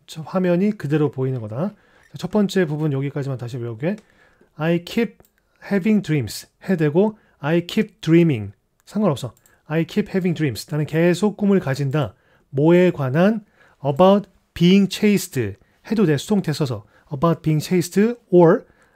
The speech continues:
아, about getting chased 해도 되고 being chased 둘 다 마찬가지. Or 또는 taking a test. taking과 being chased, getting chased가 병렬 구조. 아, where I don't know any answers.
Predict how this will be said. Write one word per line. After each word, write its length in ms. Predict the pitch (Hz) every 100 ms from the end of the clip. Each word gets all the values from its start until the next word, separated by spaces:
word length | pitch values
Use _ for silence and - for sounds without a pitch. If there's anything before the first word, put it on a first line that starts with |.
| _
아, 160 | 143 139
about 380 | 151 180 185 185
getting 440 | - 160 - 196 -
chased 320 | 165 - 143
해도 140 | 160
되고 280 | 135 127 185
being 220 | - 165 156
chased 420 | 156 - 131 110
둘 140 | 160
다 80 | 156
마찬가지. 540 | 120 143 127 113 208 233 - - -
Or 300 | 185 180 247 - -
또는 160 | 160 151
taking 340 | 214 220 180
a 60 | 165
test. 440 | 180 165 - 107 - _ -
taking과 720 | 208 196 - 165 170 190 185 _ _
being 260 | - 165 165
chased, 340 | - 175 - 135
getting 300 | 151 160 156
chased가 340 | 160 139 175
병렬 260 | 143 151 147
구조. 260 | 117 110 104 _ _ _ _ _ _ _ -
아, 260 | 139 139 131
where 300 | 165 202 220
I 220 | 143 156 143
don't 220 | 180 175
know 200 | 180 190
any 220 | 135 151
answers. 480 | 131 127 131 101